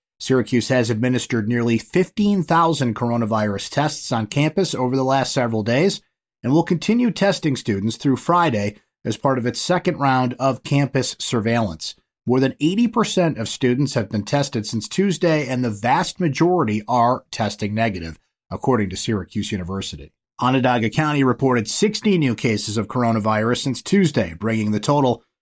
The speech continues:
to three thousand nine hundred fifty-three cases since March.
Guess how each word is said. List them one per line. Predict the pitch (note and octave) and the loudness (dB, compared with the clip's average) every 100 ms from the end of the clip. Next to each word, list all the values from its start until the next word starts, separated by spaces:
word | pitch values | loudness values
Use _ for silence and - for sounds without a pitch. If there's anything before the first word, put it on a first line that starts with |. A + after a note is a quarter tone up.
| _ - | _ -4
to | D#3 | -2
three | - A3 | 2 2
thousand | A3+ F3 C#3+ C#3 D3 D3+ - _ _ | 2 2 2 2 0 -2 -6 _ _
nine | A2 B2+ F3 | -2 2 4
hundred | D#3+ D#3 - | 4 2 2
fifty-three | D#3+ C#3+ B2+ D3 B2+ | 0 0 0 2 0
cases | C3+ D3+ C3 G#2 - | 2 0 0 -4 -4
since | A2 - | -6 0
March. | A#2 G2+ E2+ - | 0 0 -2 -10